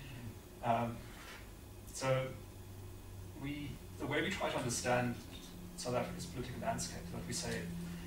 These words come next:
that the African savanna has been dominated for a very long time by a dominant buffalo. It's a huge animal, muscular and powerful, that nobody could really challenge.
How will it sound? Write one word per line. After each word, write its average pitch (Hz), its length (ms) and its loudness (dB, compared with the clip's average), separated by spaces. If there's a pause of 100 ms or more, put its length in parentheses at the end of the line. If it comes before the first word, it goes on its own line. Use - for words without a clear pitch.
(680)
that 123 80 0
the 160 100 10
African 156 280 8
savanna 123 400 8
has 120 180 4
been 120 200 2
dominated 131 480 6
for 123 180 0
a - 20 2
very 127 240 4
long 123 180 4
time 117 300 0 (580)
by 113 220 2 (160)
a 123 100 -2
dominant 127 380 2 (500)
buffalo. - 340 2 (840)
It's - 140 -8
a - 20 -4
huge 254 380 2
animal, 151 360 2 (100)
muscular - 360 0
and 120 140 -2
powerful, - 400 6 (1040)
that 131 140 0
nobody 143 260 6
could - 160 -2
really 123 200 2
challenge. 117 440 2